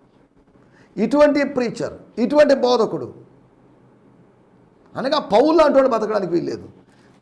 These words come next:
పౌలు గురించి ఇటువంటి నింద చూడండి, పక్కన అధ్యాయంలో ఇరవై నాలుగో అధ్యాయం ఐదో వచనంలో మనం గమనిస్తే, "ఈ మనుషుడు పీడ వంటి వాడు,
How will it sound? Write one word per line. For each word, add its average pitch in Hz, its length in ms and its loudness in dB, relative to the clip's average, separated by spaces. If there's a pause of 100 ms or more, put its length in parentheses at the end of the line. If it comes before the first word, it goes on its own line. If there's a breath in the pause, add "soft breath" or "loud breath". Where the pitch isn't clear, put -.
(120 soft breath)
పౌలు 254 400 4
గురించి 269 360 0
ఇటువంటి 240 500 -4
నింద 240 240 -2
చూడండి, 220 360 2
పక్కన 214 340 -6
అధ్యాయంలో 208 640 -4 (640 soft breath)
ఇరవై 226 220 2
నాలుగో 220 320 2
అధ్యాయం 202 380 -2
ఐదో 214 220 2
వచనంలో 202 340 -2
మనం 175 260 -4
గమనిస్తే, 160 320 -4
"ఈ 214 260 -4
మనుషుడు 269 840 -4 (840)
పీడ 339 200 -2 (140)
వంటి 214 200 4
వాడు, 127 360 0